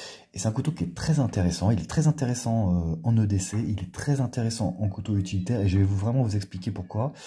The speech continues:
Et, euh, bon, j'y vais toujours en freestyle, donc je vais essayer d'être, euh, à peu près carré dans mes explications,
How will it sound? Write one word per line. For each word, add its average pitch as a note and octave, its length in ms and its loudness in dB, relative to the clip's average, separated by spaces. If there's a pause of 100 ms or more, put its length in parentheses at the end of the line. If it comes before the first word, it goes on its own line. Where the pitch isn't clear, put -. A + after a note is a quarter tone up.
(260)
Et, F2 360 0
euh, E2 180 2
bon, F2+ 160 -2
j'y F#2 160 0
vais G#2 100 2
toujours G#2+ 200 0
en - 20 2
freestyle, G2 420 -4
donc F2+ 160 0
je E2+ 80 -4
vais E2+ 60 -4
essayer F2+ 180 -6
d'être, F#2 300 -6
euh, D#2 180 -4
à F2+ 60 -6
peu F#2+ 80 -8
près E2+ 160 -8
carré G2+ 240 2
dans G2 80 2
mes F#2 160 0
explications, F#2 600 -6